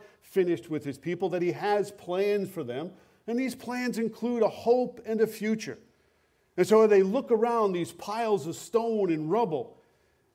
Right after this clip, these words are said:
as they even lament the reason why these things happen, God is speaking through the prophet a word of hope, a word of encouragement, and most importantly, a word of grace.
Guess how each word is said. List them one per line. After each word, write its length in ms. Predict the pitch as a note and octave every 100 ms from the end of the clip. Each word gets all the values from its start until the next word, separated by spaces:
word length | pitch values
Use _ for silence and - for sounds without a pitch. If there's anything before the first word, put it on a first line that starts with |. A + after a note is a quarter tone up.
| _ -
as 140 | F#3+
they 260 | G3+ G#3 G3+
even 420 | A#3+ B3+ A3+ F3+ - -
lament 840 | F3+ G#3 F#3+ A3+ B3 - - E3
the 80 | D#3
reason 440 | A3+ A#3+ G#3 F#3
why 640 | E3+ A3 C4+ A#3+ E3 A2+ G#2+ D3+
these 320 | C#3 F#3 -
things 280 | F3 E3 D3
happen, 460 | D#3 D3+ C#3+ B2 A2 _ _ _ _ _ C#3
God 240 | F#3+ A3
is 160 | G3+ G3
speaking 380 | A#3 A#3 A#3
through 140 | G3+ F#3+
the 100 | F3
prophet 400 | - F#3 F3+ F#3
a 60 |
word 240 | D3+ E3 D3+
of 100 | C#3+
hope, 420 | - G#3+ A#3+ - -
a 60 |
word 240 | D3+ E3+ F3
of 80 | D3+
encouragement, 680 | C#3 - G3+ F#3+ A#2+ A#2+ - _ _ _ _ _ _ _ _ _ _ _ _
and 300 | C3+ B2+ A2+ -
most 360 | C3 D#3 D#3+ D3+
importantly, 480 | - D3+ D#3 C3+
a 40 | C3
word 240 | B2 C3+
of 140 | B2 G#2+
grace. 460 | B2 A#2 A#2 -